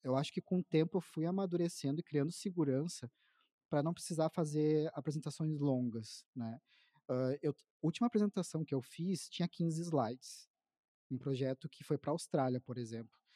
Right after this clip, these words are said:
Porque quando eu fiz os quinze slides das aplicações principais que eu queria apresentar, eu olhei e eu pensei: "É isso, eu só preciso disso aqui pra,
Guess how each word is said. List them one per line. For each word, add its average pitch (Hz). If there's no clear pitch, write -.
Porque 185
quando 202
eu 254
fiz 196
os 180
quinze 170
slides 139
das 131
aplicações 139
principais 135
que -
eu -
queria 131
apresentar, 123
eu 147
olhei 151
e 175
eu 165
pensei: 160
"É 226
isso, 156
eu 143
só 190
preciso 180
disso 156
aqui 151
pra, 135